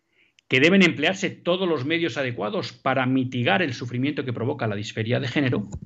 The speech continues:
y que solo usando tratamientos adecuados que respeten la dignidad de la persona será posible curarles de verdad. ¿Por qué les decía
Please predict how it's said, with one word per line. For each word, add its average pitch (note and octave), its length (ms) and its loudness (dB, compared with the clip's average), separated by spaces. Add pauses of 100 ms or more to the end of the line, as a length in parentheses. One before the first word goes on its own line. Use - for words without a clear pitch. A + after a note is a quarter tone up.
(480)
y - 60 -14
que D3 120 6
solo G3 220 8
usando F3+ 600 4 (840)
tratamientos B2 720 0
adecuados D#3 800 0
que B2+ 100 -4
respeten B2+ 480 0
la A#2 120 0
dignidad A2+ 240 -2
de B2+ 100 2
la - 40 2
persona D#3 380 -2 (400)
será B2 240 2
posible B2 480 -2 (300)
curarles A#2+ 680 0 (280)
de A2 160 -2
verdad. F#2 260 -8 (1120)
¿Por B2 160 6
qué F#3+ 100 6
les E3+ 160 8
decía C#3+ 440 2